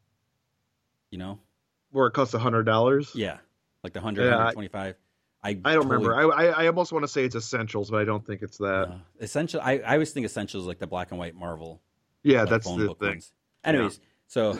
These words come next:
Speaker 1: <laughs> yeah, uh, Vision is just, uh, I, I can't recommend. I mean, this, like I said, there's no, no contest. This, this was such,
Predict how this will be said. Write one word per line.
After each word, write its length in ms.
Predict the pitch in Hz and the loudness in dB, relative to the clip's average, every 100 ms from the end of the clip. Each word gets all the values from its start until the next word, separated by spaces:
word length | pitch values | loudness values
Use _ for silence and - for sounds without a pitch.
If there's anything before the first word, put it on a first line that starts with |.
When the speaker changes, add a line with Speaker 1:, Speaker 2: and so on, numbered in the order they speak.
| - - | -8 -18
Speaker 1:
<laughs> 580 | - _ _ _ _ | -18 _ _ _ _
yeah, 300 | - 98 85 - _ - | -10 -8 -8 -12 _ -12
uh, 260 | 104 90 87 | -10 -10 -12
Vision 480 | 90 107 120 113 107 | -10 -6 -4 -4 -6
is 160 | 95 | -8
just, 300 | - 98 - _ _ - | -10 -12 -12 _ _ -20
uh, 60 | - - - _ - | -20 -20 -20 _ -10
I, 140 | 117 117 | -8 -6
I 40 | |
can't 380 | - 143 120 - | -4 -4 -4 -6
recommend. 500 | 104 104 92 87 90 | -8 -6 -6 -6 -8
I 60 | 92 | -8
mean, 220 | 92 92 | -8 -6
this, 260 | 107 98 | -8 -8
like 160 | 98 92 | -8 -8
I 40 | |
said, 300 | 85 92 76 - | -8 -10 -12 -16
there's 320 | - 85 82 98 | -14 -12 -12 -8
no, 300 | 98 104 101 | -4 -2 -2
no 280 | 101 104 | -2 -4
contest. 580 | 98 101 92 98 90 - | -6 -10 -12 -10 -12 -12
This, 300 | 98 - - _ _ _ - | -14 -14 -20 _ _ _ -12
this 160 | 98 - | -12 -8
was 100 | 92 | -10
such, 480 | - 92 - - | -8 -10 -10 -20